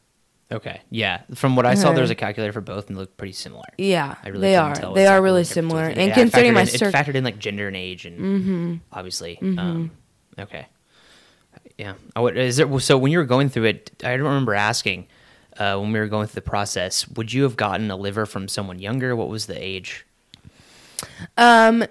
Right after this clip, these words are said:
Speaker 2: so it really depends on liver size.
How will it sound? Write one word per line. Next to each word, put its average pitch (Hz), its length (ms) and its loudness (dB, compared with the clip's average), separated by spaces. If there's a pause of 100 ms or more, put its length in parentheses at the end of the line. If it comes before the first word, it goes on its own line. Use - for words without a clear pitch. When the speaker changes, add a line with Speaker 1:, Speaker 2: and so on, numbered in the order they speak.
Speaker 2:
so 247 760 8 (300)
it 233 220 10
really 254 240 8
depends 247 320 4
on 208 160 2
liver 190 320 0
size. 175 960 -2